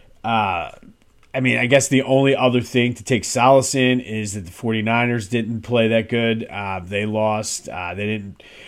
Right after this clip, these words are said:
uh, Cleveland, it was, I guess it was windy, wh-, whatever, but it was, they didn't look good. They suffered some injuries. McCaffrey, uh, left the game. Uh, the Bills looked terrible against the Giants. Probably should have lost that game last night.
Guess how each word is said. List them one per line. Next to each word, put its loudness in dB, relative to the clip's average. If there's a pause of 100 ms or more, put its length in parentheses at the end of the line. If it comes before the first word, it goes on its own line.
(140)
uh, -10 (560)
Cleveland, 2
it 0
was, -6
I -4
guess 0
it -4
was -4
windy, -2
wh-, -14
whatever, 2
but -6
it -4
was, -10 (580)
they 0
didn't 0
look -2
good. 2
They 4
suffered 0
some -6
injuries. -2
McCaffrey, -2
uh, -6 (240)
left -6
the -6
game. 0 (500)
Uh, -6
the -12
Bills 4
looked -4
terrible 2
against -6
the -14
Giants. -2
Probably -2
should -6
have -12
lost -4
that 0
game 0
last -2
night. 2